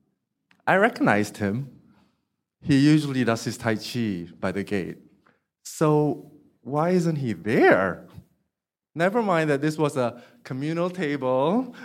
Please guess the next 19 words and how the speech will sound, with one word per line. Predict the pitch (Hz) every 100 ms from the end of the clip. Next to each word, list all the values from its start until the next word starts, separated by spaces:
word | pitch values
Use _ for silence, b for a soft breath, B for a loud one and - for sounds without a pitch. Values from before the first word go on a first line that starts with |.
| 208 -
in | 139
a | 143
public | 160 139 180 180
park, | 143 123 135 175 208
but | 165
doesn't | 196 202 302
he |
know | 220 220
that | 196
he's | 190 185
in | 170
my | 151 165
spot, | 208 - 339 440 - - B B
sitting | - 247 220
on | 170 151
my | 143 208
chair | 262 277 254 247
and | 254
table? | 254 269 269 285 349 -